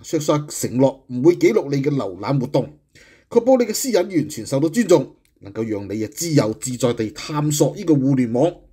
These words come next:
第五啦，唔理你係用呢個 Windows，啊，呢個 Mac 機、Android 定係I O S，Surfshark都能夠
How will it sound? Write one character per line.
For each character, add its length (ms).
第 180
五 140
啦， 240
唔 200
理 140
你 280
係 160
用 260
呢 60
個 100
Windows， 560
啊， 220
呢 80
個 80
Mac 240
機、 280
Android 460
定 100
係 60
I 220
O 180
S，Surfshark 1120
都 120
能 180
夠 240